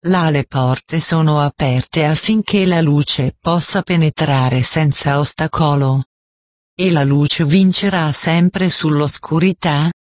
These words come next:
ma nello stadio della libera volontà l'uomo stesso ha da determinare se la luce oppure l'oscurità accompagna il suo cammino terreno. Unicamente la sua volontà decide,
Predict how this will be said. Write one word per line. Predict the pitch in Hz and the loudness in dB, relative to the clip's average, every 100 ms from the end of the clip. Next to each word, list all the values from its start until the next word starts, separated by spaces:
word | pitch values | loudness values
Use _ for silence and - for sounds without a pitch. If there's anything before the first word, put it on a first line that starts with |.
| - | -4
ma | 160 151 | 0 2
nello | 156 143 139 | 2 2 0
stadio | 131 - 160 160 175 | -2 -2 -2 0 0
della | 160 156 143 | 0 2 2
libera | 147 151 156 156 156 165 | 2 0 2 2 2 2
volontà | 180 175 170 165 185 180 | 2 2 2 2 0 2
l'uomo | 180 170 165 160 | 2 2 2 2
stesso | 143 - 151 135 - 156 | 0 -2 -2 0 0 0
ha | 143 | 0
da | 147 170 | 0 0
determinare | 147 143 - 165 170 156 143 143 | 0 0 0 2 4 4 2 2
se | 139 151 | 0 0
la | 156 156 | 0 2
luce | 156 147 147 175 | 2 2 0 0
oppure | 175 170 - 240 240 | 0 -2 -4 -2 0
l'oscurità | 170 156 - - 147 143 156 190 190 | 0 0 -2 -4 -2 0 -2 0 0
accompagna | 196 - 165 147 151 143 139 143 143 | -2 -2 -2 0 -2 0 2 2 2
il | 143 | 0
suo | - 143 | 0 -2
cammino | 131 165 160 170 180 185 | -2 0 2 4 4 2
terreno. | - 190 175 160 135 123 123 131 _ _ _ _ _ _ _ 202 | 0 -2 0 0 0 0 0 -2 _ _ _ _ _ _ _ 0
Unicamente | 185 165 - 156 147 143 135 139 | 2 0 2 2 2 2 0 0
la | 143 | 0
sua | 139 185 180 | 0 0 -2
volontà | 160 180 170 170 - 196 165 | 0 2 2 2 0 0 0
decide, | 160 - 175 160 139 160 | 0 0 0 0 0 -2